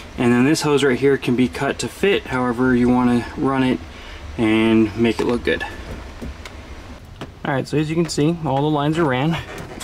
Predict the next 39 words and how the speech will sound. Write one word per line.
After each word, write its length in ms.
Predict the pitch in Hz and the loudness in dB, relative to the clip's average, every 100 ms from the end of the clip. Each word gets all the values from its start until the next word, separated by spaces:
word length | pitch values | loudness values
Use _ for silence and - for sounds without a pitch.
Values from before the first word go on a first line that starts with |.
| - - | -10 0
Next, 360 | 147 147 - | 0 0 0
we're 100 | 151 | 2
going 180 | 139 131 | 4 4
to 80 | 123 | 2
take 320 | 143 139 135 | 2 0 0
and 120 | - | -2
install 600 | 127 123 - 131 123 117 - - - - - | -2 -2 -2 -2 0 -2 -4 -12 -14 -16 -16
this 220 | - 117 - | -8 -4 0
hose 180 | 139 | 0
clamp, 300 | - 170 170 - - - - - - - | 0 -2 -2 -6 -18 -16 -14 -14 -14 -4
um, 380 | 117 110 110 104 - - - - | 0 2 2 0 -6 -18 -14 -8
or 80 | 117 | -8
hose, 500 | 107 - 127 - - - - | -6 -4 -2 -4 -12 -14 -8
yeah, 140 | 120 117 - | -8 -8 -10
multiple 320 | - 147 120 | -6 -4 -4
hose 220 | 120 120 - | -6 -6 -4
clamp. 260 | 127 131 - - - - | -4 -4 -8 -18 -18 -8
We're 120 | 120 | -6
gonna 100 | 110 | -2
take 220 | 139 123 | 0 2
and 100 | 123 | 0
put 140 | 123 127 | 0 0
it 80 | |
up 160 | 123 123 | 0 0
here, 200 | 196 233 | 0 2
and 380 | 226 180 156 135 | 0 0 0 2
then 120 | 131 | 2
it's 160 | 127 - | 0 2
gonna 180 | 143 | 0
sit 260 | 135 - 151 | 0 0 0
right 200 | 143 156 | 2 0
about 260 | 147 151 147 | 2 0 2
in 100 | 147 | 2
this 220 | 147 - | 2 0
area. 340 | 147 147 143 | 0 0 0
It's 140 | 139 - | 0 -2
got 140 | 123 | -2
two 160 | - 123 | -2 -4
screws. 720 | - - - 139 139 127 | -4 -6 2 4 4 2